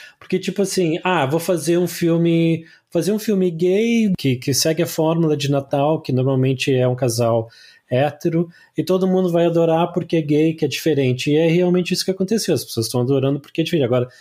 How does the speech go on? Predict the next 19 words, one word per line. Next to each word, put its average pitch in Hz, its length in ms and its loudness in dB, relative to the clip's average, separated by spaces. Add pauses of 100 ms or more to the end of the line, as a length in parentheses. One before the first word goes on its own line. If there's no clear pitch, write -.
(200)
se - 80 -14
você 123 160 -4
for 156 140 -2
analisar 151 340 2
o 143 80 2
filme 143 260 -2
em 139 80 2
si, 170 600 2 (460)
eu 131 100 2
acho 139 160 -2
que - 60 -16
tem 160 140 2
muito 170 480 2
ali 151 160 0
que - 120 -10
poderia 131 400 0
ter 131 120 -2
sido 123 280 0
feito 117 760 0